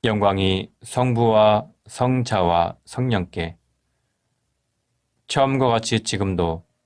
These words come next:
그리고 영원히. 아멘. 복음서의 말씀은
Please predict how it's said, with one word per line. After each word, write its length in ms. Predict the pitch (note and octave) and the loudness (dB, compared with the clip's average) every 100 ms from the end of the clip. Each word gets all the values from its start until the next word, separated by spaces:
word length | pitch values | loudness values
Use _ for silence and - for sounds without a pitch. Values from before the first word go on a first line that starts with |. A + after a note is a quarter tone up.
| _ _ _ _ | _ _ _ _
그리고 680 | - G#2+ G2+ G2 F#2+ F#2+ - _ | -6 -2 0 2 2 2 -2 _
영원히. 580 | G#2+ G2+ G2 F#2 G2 G#2+ - | -4 0 0 0 0 -2 -4
아멘. 440 | F2 E2+ D#2+ D#2+ - _ _ _ _ _ _ _ _ _ _ _ _ _ _ _ _ _ _ _ _ _ _ _ _ _ _ _ _ _ _ _ _ _ _ _ _ _ _ _ _ _ _ _ | -4 -4 -6 -10 -20 _ _ _ _ _ _ _ _ _ _ _ _ _ _ _ _ _ _ _ _ _ _ _ _ _ _ _ _ _ _ _ _ _ _ _ _ _ _ _ _ _ _ _
복음서의 500 | - A#2+ B2+ B2 B2 | -4 0 0 0 0
말씀은 580 | G#2+ F2 - F2 F2+ D#3 | 0 -2 -2 -4 -4 -6